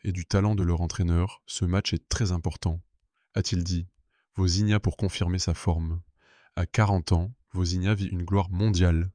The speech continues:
Pour sa première Coupe du Monde, le gardien de but capverdien a sorti une prestation de haute volée contre l'Espagne. Il a écœuré les offensives espagnoles. Désigné homme du match grâce à sept arrêts,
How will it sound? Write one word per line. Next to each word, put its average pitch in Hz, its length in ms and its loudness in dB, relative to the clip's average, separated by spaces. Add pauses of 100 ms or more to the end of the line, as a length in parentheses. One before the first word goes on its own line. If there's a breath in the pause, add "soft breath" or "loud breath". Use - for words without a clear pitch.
(400 soft breath)
Pour - 160 -6
sa 95 100 0
première 117 400 2
Coupe 117 160 -2
du 95 120 0
Monde, 98 340 0 (400)
le 92 100 0
gardien 104 380 2
de 92 100 2
but 92 220 -4
capverdien 98 720 0 (160)
a 92 80 -2
sorti - 320 -4
une 82 120 -2
prestation - 640 -2
de 92 160 0 (120)
haute 120 180 2
volée 92 320 0
contre - 340 -4
l'Espagne. 82 460 -2 (720)
Il 92 140 2
a 87 100 2 (160)
écœuré 98 400 2
les 95 160 2
offensives 87 420 -4
espagnoles. 82 460 0 (600 soft breath)
Désigné 98 480 4
homme 143 160 6
du 127 100 2
match 92 300 2
grâce 90 260 -2
à 85 60 -4
sept - 400 0
arrêts, 92 320 0